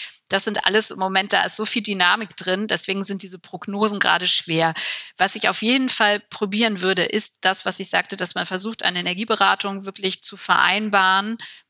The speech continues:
weil das ist ja auch der erste Schritt, bevor man dann irgendwie zum Handwerksunternehmen geht oder Angebote einholt und auch dort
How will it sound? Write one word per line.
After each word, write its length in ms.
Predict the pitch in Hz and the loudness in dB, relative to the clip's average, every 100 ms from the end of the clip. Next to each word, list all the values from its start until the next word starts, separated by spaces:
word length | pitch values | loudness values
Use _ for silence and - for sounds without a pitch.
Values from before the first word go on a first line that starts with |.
| - | -6
weil 140 | - 180 | 0 2
das 180 | 185 226 | 0 -2
ist 100 | - | 0
ja 140 | 185 | 0
auch 60 | 185 | 2
der 100 | 180 | 2
erste 280 | 180 - | 0 -2
Schritt, 440 | - - 247 - - | -4 0 -2 -2 -8
bevor 300 | 196 - 196 | -8 -4 0
man 160 | 202 202 | 2 2
dann 160 | 202 | 0
irgendwie 360 | - 208 202 196 | -2 -4 -4 -8
zum 280 | - 202 196 | -8 -4 -2
Handwerksunternehmen 1040 | 208 - 190 - 196 190 190 190 190 190 | -2 0 0 -2 -6 -2 -2 -2 -4 -6
geht 240 | 190 196 | 0 0
oder 160 | 180 165 | 2 2
Angebote 540 | 180 202 196 196 196 | 2 0 -4 0 2
einholt 500 | 175 175 185 196 190 - - - - | 2 0 0 -2 -2 -4 -8 -6 -2
und 280 | 202 - | 0 0
auch 160 | 175 175 | -2 -2
dort 500 | - 180 190 220 | 2 4 4 2